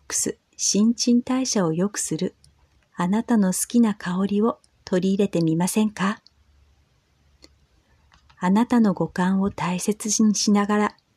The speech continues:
手軽に続けられること、それがクレールロゼ優美薬膳が提案する美しくなる食習慣です。クレールロゼ優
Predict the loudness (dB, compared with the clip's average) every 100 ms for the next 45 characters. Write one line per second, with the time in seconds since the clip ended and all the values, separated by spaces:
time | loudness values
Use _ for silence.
0 | _ _ -6 -4 0 2 4 2 0 -4
1 | -2 0 0 2 0 -2 -4 -4 -8 _
2 | _ _ _ _ -6 0 2 2 0 -2
3 | -8 _ _ -2 2 2 2 2 0 0
4 | -2 -2 0 0 2 0 0 0 2 2
5 | 0 0 0 2 0 -2 -2 -2 -2 -4
6 | _ -4 -4 -4 -2 -2 2 2 2 0
7 | -4 -4 0 0 2 0 0 -2 -8 -20
8 | _ _ _ _ _ _ _ _ _ _
9 | _ _ _ _ _ _ -4 0 0 0
10 | 0 0 -2 -6 _ -8 -4 -4